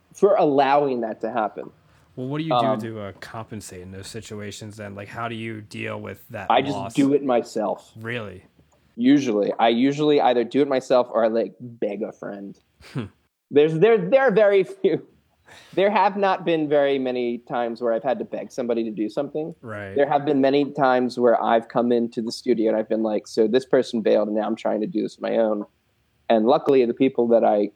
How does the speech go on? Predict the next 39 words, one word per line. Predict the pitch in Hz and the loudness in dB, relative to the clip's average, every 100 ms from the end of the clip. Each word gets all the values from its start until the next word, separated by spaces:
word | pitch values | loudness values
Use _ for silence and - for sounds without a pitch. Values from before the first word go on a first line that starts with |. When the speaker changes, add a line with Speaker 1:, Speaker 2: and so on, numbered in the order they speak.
| - | -14
Speaker 1:
trust | - 143 - - - - | 0 2 2 -4 -20 -6
and | 110 107 95 120 | -4 -4 -6 -2
who | 113 | 0
I | 104 101 | 2 0
hold | 117 107 101 | 0 -2 -2
dear, | 117 113 - - | 0 0 -2 -2
near | 127 127 | 2 2
and | 127 | 2
dear | 131 | 0
to | 123 | 0
my | 113 | -2
heart | - 120 110 | 0 0 -2
and | 107 117 | -4 -2
who | 117 110 | 0 2
help | 139 - | 0 0
me | 113 - _ _ _ _ _ _ | -4 -4 _ _ _ _ _ _
will | 131 127 | 4 6
be | 131 | 4
like, | 131 113 - _ | 4 2 -2 _
"That's | 135 147 | 2 2
okay. | 135 120 107 - - | 0 0 0 -4 -10
We'll | |
figure | - 139 127 | 0 2 4
it | |
out | 117 - | 2 0
together." | 110 104 104 - _ _ | -4 -2 -4 -10 _ _
Speaker 2:
Yeah. | 110 101 95 95 _ _ | -14 -12 -12 -16 _ _
Speaker 1:
It's, | 131 151 | -4 0
like, | 131 | 0
a | |
very | 117 127 139 139 | 2 4 4 0
supportive, | 127 - 123 110 113 _ _ _ | -6 -2 0 0 -4 _ _ _
warm, | - 110 104 104 - _ _ _ _ | -6 -4 -4 -6 -12 _ _ _ _
loving | 110 107 104 | -8 -6 -10
community. | - 107 104 - - - _ | -8 -8 -6 -6 -8 -12 _
Speaker 2:
Yeah. | 117 104 101 - _ _ _ _ _ _ | -16 -14 -14 -18 _ _ _ _ _ _
Speaker 1:
Here's | - 226 | 2 2
the | 226 | 4
thing. | 170 110 | 2 0